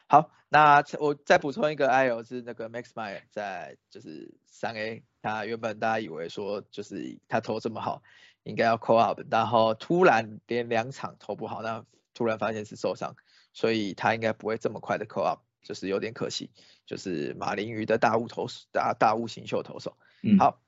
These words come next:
Speaker 1: 那这大概是这一周的新闻。那我补充一个有趣的，就是阿杜哥，阿杜，那个，那个费城人的，呃，中，中，中外野手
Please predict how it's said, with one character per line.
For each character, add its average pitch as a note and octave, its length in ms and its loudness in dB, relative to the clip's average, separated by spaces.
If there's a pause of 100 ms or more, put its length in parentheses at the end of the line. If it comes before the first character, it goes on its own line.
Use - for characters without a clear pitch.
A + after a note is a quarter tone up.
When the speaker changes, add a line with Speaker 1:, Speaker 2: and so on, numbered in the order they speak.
(260)
Speaker 1:
那 A2 280 0
这 A#2+ 180 2
大 A#2 180 6
概 A2+ 200 2
是 A2+ 280 -4 (300)
这 D3+ 140 8
一 D#3 80 8
周 D3+ 240 6
的 A#2+ 240 0
新 C#3+ 240 -12
闻。 A2+ 200 -6 (340)
那 D#3+ 220 8
我 D#3+ 160 -2
补 D3+ 160 -4
充 D3+ 260 0
一 B2+ 120 -10
个 C3+ 180 2
有 A#2+ 160 -2
趣 C#3 200 -2
的， B2+ 60 0
就 B2+ 120 -8
是 B2+ 100 -2
阿 - 300 -2
杜 D3+ 160 0
哥， D#3+ 260 2
阿 C3 140 2
杜， D#3+ 240 -2
那 D3+ 160 -4
个， G2 420 4 (220)
那 B2 320 -4
个 D#2+ 320 0
费 F3 180 6
城 A#2 220 0
人 G2+ 180 -2
的， F2+ 380 0 (260)
呃， D#2+ 380 -6
中， B2+ 400 0
中， B2+ 280 0 (140)
中 B2+ 140 0
外 B2+ 160 4
野 F#2+ 100 -2
手 - 240 -8